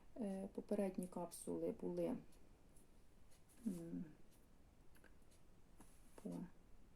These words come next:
м, м, м, не бачу. М,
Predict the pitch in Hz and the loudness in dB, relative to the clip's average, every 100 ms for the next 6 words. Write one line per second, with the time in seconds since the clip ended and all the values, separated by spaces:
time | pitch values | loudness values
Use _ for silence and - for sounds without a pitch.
0 | - - - - - - - - - - | -16 -16 -16 -16 -18 -16 -16 -16 -14 -16
1 | - - - - - - - - - - | -16 -16 -14 -12 -10 -10 -12 -14 -14 -12
2 | - - - 202 233 208 214 - 247 302 | -10 -10 -2 -2 0 0 0 2 2 2
3 | - - - - 240 240 233 233 - - | -4 -14 -8 4 6 6 4 0 -2 0
4 | 247 - - - - - - - - - | 0 0 -10 -12 -12 -12 -14 -14 -14 -14
5 | - - - - - - - - - - | -14 -14 -12 -14 -14 -14 -14 -14 -14 -12
6 | - - - - - - - - - - | -12 -12 -14 -14 -14 -14 -14 -14 -16 -18
7 | - - - - - - 208 208 214 214 | -18 -16 -14 -14 -14 -2 2 4 6 6
8 | 220 220 214 | 6 6 4